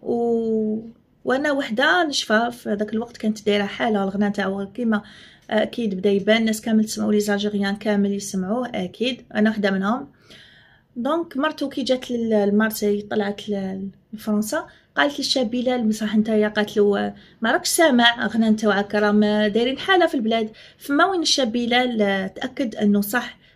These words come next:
آه، ولا نجم و-، وخلاص دونك تبان وتشهر شاب بلال و-، وفوالا. دونك، آه، طريق الشهرة، آه، بدات من الجزائر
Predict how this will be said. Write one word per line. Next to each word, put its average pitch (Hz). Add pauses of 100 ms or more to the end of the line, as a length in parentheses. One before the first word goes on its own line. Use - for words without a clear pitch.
(120)
آه، 190
ولا 214
نجم 208 (520)
و-، 202 (440)
وخلاص 208
دونك 196
تبان 196 (160)
وتشهر 202
شاب 185
بلال 196
و-، 185 (560)
وفوالا. 226
دونك، 214
آه، 202
طريق 240
الشهرة، 220 (640)
آه، 214
بدات 220
من 254
الجزائر 220